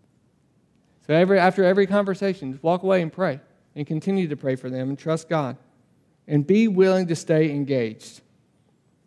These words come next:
So in closing, a spiritual response or reflection. In, in First Thessalonians one, four through ten, in the middle of expressing a prayer of thanksgiving, Paul refers to how the Lord has used,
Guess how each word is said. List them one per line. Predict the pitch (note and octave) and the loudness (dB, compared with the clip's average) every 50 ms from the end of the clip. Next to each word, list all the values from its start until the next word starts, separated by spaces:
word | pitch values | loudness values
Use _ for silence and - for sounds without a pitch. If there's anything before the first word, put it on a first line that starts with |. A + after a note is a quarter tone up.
| _ _ _ _ _ _ _ _ _ _ _ _ _ _ _ _ _ _ _ _ _ _ | _ _ _ _ _ _ _ _ _ _ _ _ _ _ _ _ _ _ _ _ _ _
So | _ - F#3+ F#3+ | _ 2 4 6
in | G3 A3 B3 | 6 6 4
closing, | B3 - D4 G#3 G3+ F#3+ F3+ F3 G3 F#3 | 4 4 4 6 6 6 6 4 4 4
a | F3 D#3+ | 4 4
spiritual | E3+ - F#3+ F#3+ F#3 F#3 F3+ F#3 F#3+ F3 | 2 2 4 4 4 4 4 2 2 2
response | E3+ E3 E3 - - C#3+ B2 A#2 G#2 - - C#3+ | 2 2 0 0 -2 -2 -2 -2 -6 -8 -6 -2
or | C#3 | -2
reflection. | C#3+ C#3 - D3+ C3 A#2 - - - B2 A#2+ A2 _ _ _ _ _ _ _ _ _ _ _ _ _ | -2 -2 -2 -2 -4 -4 -4 -10 -14 -14 -14 -14 _ _ _ _ _ _ _ _ _ _ _ _ _
In, | - F3 F3+ F3+ E3 - - - - _ _ - - - | -6 -4 -2 -2 -4 -6 -12 -20 -20 _ _ -16 -8 -6
in | E3 E3 | -6 -2
First | - B3 C4+ C4+ - - | 0 2 0 2 2 2
Thessalonians | C4+ A#3+ - A3+ G#3 F#3 F3+ F3+ F3+ E3+ E3 D#3 D#3 C#3+ C#3+ | 2 2 2 2 2 2 2 2 2 0 0 0 -2 -4 -6
one, | D3+ D#3 D3+ D3 C#3+ C#3+ C#3+ D3 | -4 -2 0 0 0 0 0 -2
four | C#3 - - F3+ F#3+ G3+ G3+ | -4 -4 0 2 2 2 2
through | G3 - F#3 F3 E3 | 0 0 -2 -2 -2
ten, | - - D#3 C#3+ C3 B2 B2+ C3 C3 C3+ - | -2 -4 -4 -2 -2 -2 -2 -4 -4 -6 -8
in | - D3+ D3 | -6 -2 -2
the | D3 | 0
middle | D3 D#3 F3+ G3+ G#3+ A3 A3 | 2 2 2 4 4 4 4
of | G3 | 2
expressing | F#3+ E3 - - - F3+ E3+ E3 - F3 D#3 | 0 -4 -6 -4 -2 -2 -2 -2 -2 -4 -4
a | D3+ | -4
prayer | D3+ - - D#3+ E3 E3+ | -4 -4 0 0 2 2
of | E3 D#3 | 2 0
thanksgiving, | - E3 D#3 D3+ - - - C#3+ C3+ C3 C3 C3 C3 | -2 -4 -4 -4 -6 -6 -2 -2 -2 0 -2 -4 -6
Paul | C3 _ - F3+ F3+ G3 G#3+ G#3+ | -8 _ -2 2 2 4 4 4
refers | G#3 F#3+ G3+ - E3+ D3+ D3 C#3+ D3 C#3+ C#3+ - - _ _ _ _ _ _ _ _ _ _ _ _ _ _ - - | 4 2 0 0 -2 0 0 0 -2 -4 -6 -10 -20 _ _ _ _ _ _ _ _ _ _ _ _ _ _ -6 -2
to | F3+ D#3+ | 0 2
how | D3 F3 F#3+ F#3+ G3+ | 4 4 6 6 4
the | G3 G#3+ F#3+ | 4 4 2
Lord | F3 F3 E3+ E3 D#3+ | 4 4 4 4 4
has | D#3+ D#3+ D#3 C#3 C#3+ | 4 2 2 0 0
used, | D3+ D3+ D3 C#3+ C#3+ C#3+ C#3 C3+ - - | -2 0 0 0 0 -2 -4 -8 -12 -20